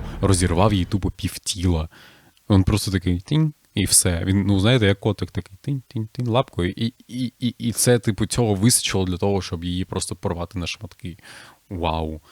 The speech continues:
Я, ну, з попередніх сезонів у мене не було такого враження, що вони прям настільки сильні.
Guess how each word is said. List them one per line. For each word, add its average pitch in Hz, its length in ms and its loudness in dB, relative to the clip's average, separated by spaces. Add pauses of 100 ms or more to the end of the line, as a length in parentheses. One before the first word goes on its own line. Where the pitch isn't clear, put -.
(320)
Я, 87 540 0 (140)
ну, 104 140 -2
з - 80 -6
попередніх 101 480 0
сезонів 95 400 0
у 95 40 0
мене 87 240 2
не 90 120 0
було 92 280 0
такого 87 380 0
враження, 95 360 0
що - 140 -4
вони 87 180 -2
прям 85 180 -2
настільки 82 540 -4
сильні. 87 440 0